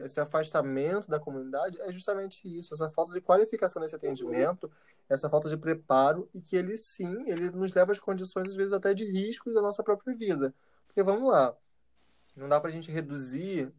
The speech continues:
né, o, eu espero que aqui ninguém tenha esse pensamento, as pessoas que estejam ouvindo e construindo seus processos de enfermagem não tenham esse pensamento, que dar uma vacina ou que dar uma injeção é um processo fácil e simples.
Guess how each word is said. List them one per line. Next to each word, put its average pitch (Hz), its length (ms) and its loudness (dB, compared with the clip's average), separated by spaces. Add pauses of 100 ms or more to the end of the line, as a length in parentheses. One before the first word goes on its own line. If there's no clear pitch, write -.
né, 131 440 -2
o, 131 380 -2
eu 123 160 -4
espero 131 380 6
que 139 140 0
aqui 135 180 2
ninguém 131 320 0
tenha 139 180 2
esse 139 160 -4
pensamento, 131 540 -2
as 156 80 -14
pessoas 139 240 -6
que - 60 -16
estejam 135 280 4
ouvindo 131 440 4
e 131 40 -2
construindo 131 480 2
seus 131 200 0
processos 127 260 0
de 123 60 -4
enfermagem 127 420 4
não 127 100 0
tenham 131 140 -2
esse 127 120 -6
pensamento, 131 600 2 (560)
que 160 600 6 (440)
dar 151 280 12
uma 185 180 12
vacina 151 840 8 (240)
ou 135 140 2
que 139 100 -6
dar 139 160 8
uma 175 160 6
injeção 151 420 2
é 180 40 4
um 180 80 0
processo 156 400 -2
fácil 156 400 4
e - 60 -8
simples. 135 640 -10